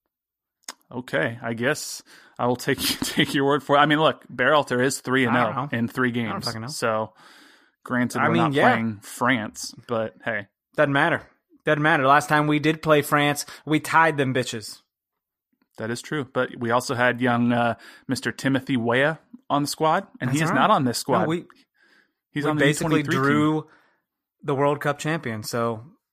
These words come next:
Speaker 2: ipso facto, we should be taking them on in a P K shootout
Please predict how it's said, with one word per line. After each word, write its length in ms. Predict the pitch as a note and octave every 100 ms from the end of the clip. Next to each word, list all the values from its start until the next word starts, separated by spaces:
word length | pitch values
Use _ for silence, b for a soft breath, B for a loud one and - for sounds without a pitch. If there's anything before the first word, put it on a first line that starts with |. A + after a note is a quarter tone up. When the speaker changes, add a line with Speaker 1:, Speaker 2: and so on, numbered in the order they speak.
| _ _ _
Speaker 2:
ipso 280 | E3 D#3 D#3
facto, 540 | C#3+ G3 F#3+ D3+ C#3 C3+ B -
we 160 | D#3
should 180 | D#3 D3+
be 120 | C#3+
taking 320 | C#3 D3+ C#3+ C#3+
them 140 | C#3
on 200 | C#3+ C#3+
in 80 | C3
a 40 |
P 200 | - F3
K 200 | - E3+
shootout 500 | D3+ A#3 A#3 E3+ D#3+